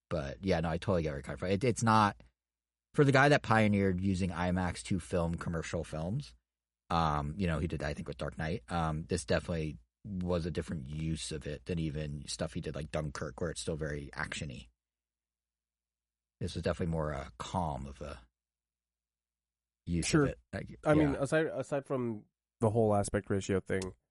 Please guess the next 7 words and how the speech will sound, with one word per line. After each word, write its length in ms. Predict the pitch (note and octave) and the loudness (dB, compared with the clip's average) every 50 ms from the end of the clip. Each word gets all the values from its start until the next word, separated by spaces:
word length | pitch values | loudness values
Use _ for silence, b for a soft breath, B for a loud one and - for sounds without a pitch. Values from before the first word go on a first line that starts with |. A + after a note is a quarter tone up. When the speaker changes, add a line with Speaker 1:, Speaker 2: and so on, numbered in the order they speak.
| - - - - - - - - | -20 -20 -20 -18 -20 -12 -4 0
Speaker 2:
uh, 580 | A#2 A2 G#2+ G#2 G2+ G2+ G2 G2 F#2+ F#2+ F#2+ F#2 - - - | 2 4 4 4 4 2 2 2 2 0 0 -2 -4 -6 0
Cillian 220 | - C3 A#2+ A2+ | 2 2 4 4
Murphy 400 | A2+ A2 G#2+ G#2 - A#2+ A2 G#2+ - _ _ _ _ _ _ _ _ _ - - - _ _ _ _ _ - | 4 4 2 2 2 0 0 0 -2 _ _ _ _ _ _ _ _ _ -20 -20 -20 _ _ _ _ _ -8
destroyed 340 | - G#2+ - - A2+ G2+ G2 | -6 -4 0 2 2 2 2
it. 120 | G#2 - - _ _ _ _ _ _ _ _ _ _ - | 0 -2 -4 _ _ _ _ _ _ _ _ _ _ -6
Speaker 1:
Yep. 200 | - - F2 F2 | 0 2 2 4
Speaker 2:
Um, 500 | F2+ G2+ G2 G2 F#2+ F#2 F2+ F2+ F2 E2+ | 4 4 4 2 2 0 -2 -4 -6 -8